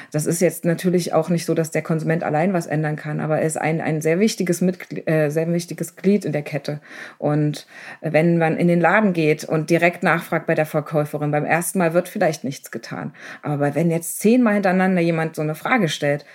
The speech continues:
dann ändert sich auch etwas bei der Verkäuferin im Laden. Dann denkt sie um, dann stellt sie die weiter die Fragen und, und überlegt vielleicht und hat vielleicht dann auch so einen Aha-Effekt,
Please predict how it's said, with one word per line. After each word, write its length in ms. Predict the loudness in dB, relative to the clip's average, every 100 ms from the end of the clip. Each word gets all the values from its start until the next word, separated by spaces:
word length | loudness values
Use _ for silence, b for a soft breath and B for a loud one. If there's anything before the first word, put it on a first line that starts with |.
| B
dann 140 | 0
ändert 300 | 4 4 4
sich 200 | 2 0
auch 120 | 0 0
etwas 260 | -2 -2
bei 120 | -2
der 120 | 0 -2
Verkäuferin 560 | -4 -2 -2 -2 -4
im 80 | -4
Laden. 360 | -4 -4 -6 -10 B B
Dann 160 | 0 4
denkt 240 | 4 4
sie 140 | 2 4
um, 260 | 4 4
dann 160 | 0 -2
stellt 280 | 4 2 4
sie 100 | 0
die 140 | 4
weiter 300 | 4 4 2
die 80 | -2
Fragen 440 | -4 -4 -4 -4
und, 220 | -4 -6 B B B
und 180 | -4 0
überlegt 420 | 4 4 4 2
vielleicht 380 | -2 0 0 -2
und 120 | -4
hat 120 | -6
vielleicht 280 | -2 -2 0
dann 100 | -2
auch 200 | -2 -2
so 80 | -2
einen 100 | -4
Aha-Effekt, 680 | -4 -4 -6 -6 -6 -8